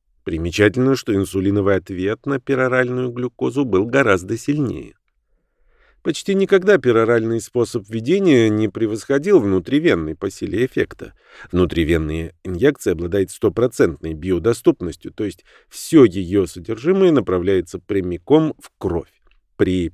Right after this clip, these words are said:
пероральном приеме медикаменты усваиваются не полностью или частично нейтрализуются в печени,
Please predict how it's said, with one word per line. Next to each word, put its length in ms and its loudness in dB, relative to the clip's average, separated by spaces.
пероральном 720 0
приеме 480 -2
медикаменты 600 -2
усваиваются 800 0
не 140 -4
полностью 800 0
или 240 -4
частично 720 -4
нейтрализуются 800 0
в 20 -20
печени, 460 -4